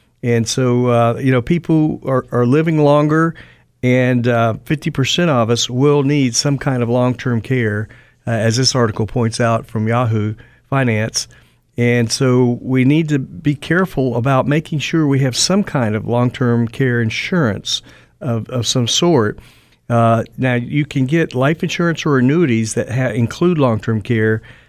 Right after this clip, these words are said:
uh, in the account. So if, if you came into our office and we looked at the possibilities of what,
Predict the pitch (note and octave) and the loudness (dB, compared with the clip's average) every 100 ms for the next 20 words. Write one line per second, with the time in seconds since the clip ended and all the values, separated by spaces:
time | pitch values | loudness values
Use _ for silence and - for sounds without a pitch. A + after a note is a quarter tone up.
0 | _ - A2+ A2 A2 - - _ C#3 C#3 | _ -2 2 2 2 -4 -20 _ 0 2
1 | C3+ B2+ A#2+ A#2+ A#2 - D#3 C3+ F#2+ - | 2 2 0 0 -4 -4 -2 -2 -4 -8
2 | - _ _ _ _ - B2+ A#2+ B2 A2+ | -16 _ _ _ _ -4 2 2 2 0
3 | A2 - - A2 - A#2 - F#3 G3 - | -6 -8 -6 -4 -4 -6 -2 0 0 0
4 | E3 C#3+ D3 - A#2+ - A#2 C3 - C3+ | 0 2 2 0 -2 0 2 0 0 -2
5 | D3 - A#2+ B2 - C#3 C3+ B2 B2+ A#2+ | -2 -2 -6 -6 -2 -2 -2 -2 0 0
6 | A#2 G#2+ G#2 A#2 A#2+ - | 0 0 -2 0 -2 -4